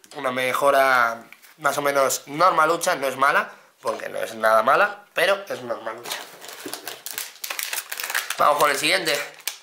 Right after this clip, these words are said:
Para aguantar la media tienen que salir nosotros, chicos. Otro legendario, pero me, me da a mí que,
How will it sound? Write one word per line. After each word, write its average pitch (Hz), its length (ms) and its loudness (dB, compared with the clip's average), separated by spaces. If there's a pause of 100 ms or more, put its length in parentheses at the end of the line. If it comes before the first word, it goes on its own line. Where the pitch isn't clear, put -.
(460)
Para 143 600 6
aguantar 143 360 0
la 175 120 4
media 202 680 4
tienen 185 180 -4
que 175 80 -2
salir 151 280 -2
nosotros, 143 420 0
chicos. 170 360 0 (460)
Otro 151 200 2
legendario, 151 560 2
pero 139 140 -2
me, 139 120 -4
me 139 300 0
da 170 60 6
a 175 40 0
mí 180 140 2
que, 139 460 0